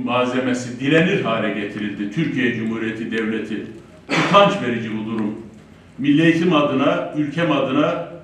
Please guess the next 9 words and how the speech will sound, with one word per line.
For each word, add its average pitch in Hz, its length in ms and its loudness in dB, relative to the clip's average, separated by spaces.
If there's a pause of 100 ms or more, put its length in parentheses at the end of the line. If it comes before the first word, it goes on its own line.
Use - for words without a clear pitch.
(560)
üzülüyoruz. 147 600 0 (800)
Cumhuriyet 165 420 6
Halk 190 240 2
Partisi 151 340 0
olarak 143 520 0
biz, 170 420 -4 (800)
bizim 147 300 2
iktidarımızda 131 1300 0
inşallah 135 600 0